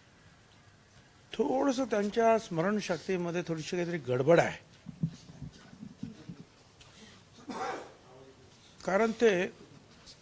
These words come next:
एकाच भाषणामध्ये दुहेरी बोलतात.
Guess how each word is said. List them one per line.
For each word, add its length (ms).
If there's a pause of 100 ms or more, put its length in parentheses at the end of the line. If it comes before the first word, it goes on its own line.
(640)
एकाच 420
भाषणामध्ये 880 (3500)
दुहेरी 400
बोलतात. 400